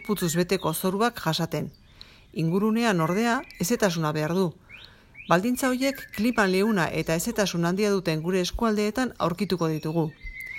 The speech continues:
Gaur egunera arte bai behintzat. Pagoa urtabezko espeziea da. Horrek esan nahi du ez duela urtero fruitua ematen, noizbehinka baino. Pagatxak jangarria dira, baina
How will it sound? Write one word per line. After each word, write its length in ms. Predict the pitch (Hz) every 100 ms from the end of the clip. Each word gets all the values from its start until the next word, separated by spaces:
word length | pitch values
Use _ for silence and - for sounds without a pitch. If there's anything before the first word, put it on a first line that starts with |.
| - - -
Gaur 240 | - 180 185
egunera 340 | 196 196 185
arte 220 | 190 226 202
bai 140 | 175
behintzat. 480 | 165 156 156 170 - - - - - - - - - - - -
Pagoa 380 | 185 202 247 269 - -
urtabezko 640 | 185 233 226 214 - 220
espeziea 480 | 170 190 180 165 170
da. 160 | 165 143 - - -
Horrek 260 | 202 240 240 226
esan 180 | 220
nahi 80 | 220 226
du 140 | 247 240
ez 160 | 175 170
duela 320 | 208 202 190
urtero 320 | 180 202 202
fruitua 480 | 208 170 160 185 160
ematen, 320 | 160 165 156 - - -
noizbehinka 500 | 185 202 190 165 156
baino. 320 | 160 175 175 - - - - - - -
Pagatxak 580 | - 185 233 254 269 262 - -
jangarria 400 | 180 208 220 170
dira, 220 | 170 202
baina 260 | 165 156